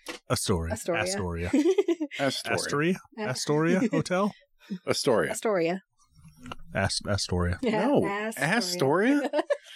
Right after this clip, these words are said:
Speaker 2: <laughs>
Speaker 3: Astoria.
Speaker 1: You can't take the ass out of Astoria.
Speaker 3: Okay. I won't.
Speaker 1: And then this guy crashed a ship and
Speaker 2: Well,
Speaker 1: had to
Speaker 2: he,
Speaker 1: be
Speaker 2: he
Speaker 1: rescued
Speaker 2: got,
Speaker 1: via
Speaker 2: he,
Speaker 1: helicopter?
Speaker 3: Help.
Speaker 2: I don't think it crashed. He, he,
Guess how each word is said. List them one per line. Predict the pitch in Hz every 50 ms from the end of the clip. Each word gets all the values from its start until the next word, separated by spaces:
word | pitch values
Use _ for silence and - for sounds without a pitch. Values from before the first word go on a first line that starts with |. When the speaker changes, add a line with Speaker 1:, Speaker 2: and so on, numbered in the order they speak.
| - -
Speaker 2:
<laughs> | 240 220 - - - - 240 - - - - - 359 - _ _ _ _ - - -
Speaker 3:
Astoria. | 131 - - - 156 135 110 82 - - - _ - - -
Speaker 1:
You | 156
can't | - 147 131 -
take | - 117 104
the | - 101
ass | 98 98 92 -
out | - 90 87
of | 85
Astoria. | 90 87 90 - - - 82 80 85 156
Speaker 3:
Okay. | 233 - 147 - - - - 196 - _ _ _ _ _ - - -
I | 110
won't. | 113 110 - - - _ - - - - - - - - - - - - - - - - - - - - - - - -
Speaker 1:
And | 143 123 123
then | 120 123 131
this | 135 131 -
guy | - 131 127 127 120
crashed | - - - - 123 117 123 127 - - -
a | 131
ship | 113 - - 123 127 156 -
and | - 330
Speaker 2:
Well, | - 294
Speaker 1:
had | 302 330
to | 311
Speaker 2:
he, | 285 254
Speaker 1:
be | 110
Speaker 2:
he | 107 -
Speaker 1:
rescued | - - -
Speaker 2:
got, | 240 240 247 254 262
Speaker 1:
via | 123 123 107
Speaker 2:
he, | 95
Speaker 1:
helicopter? | 113 110 113 131 131 135 131 135 170
Speaker 3:
Help. | 190 196 202 202 202 202 185 - _ _ - _ - - -
Speaker 2:
I | - 254
don't | 294 311 311
think | 415 403 302 311
it | 262 226 -
crashed. | - 294 294 302 285 -
He, | - 277 254
he, | 233 - - 190 262 254